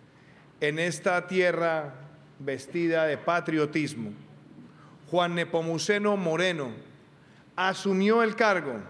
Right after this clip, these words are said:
de primer presidente interino de lo que sería la Nueva Granada,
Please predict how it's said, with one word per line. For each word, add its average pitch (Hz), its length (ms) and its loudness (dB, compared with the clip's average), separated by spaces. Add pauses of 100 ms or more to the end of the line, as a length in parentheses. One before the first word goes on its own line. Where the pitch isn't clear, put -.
(580)
de 151 220 0
primer 160 560 -2
presidente 156 1120 -2
interino 165 800 0 (640)
de 143 140 -2
lo 139 160 -2
que 139 100 -2
sería 147 400 0
la 151 140 0
Nueva 143 320 0
Granada, 147 720 -4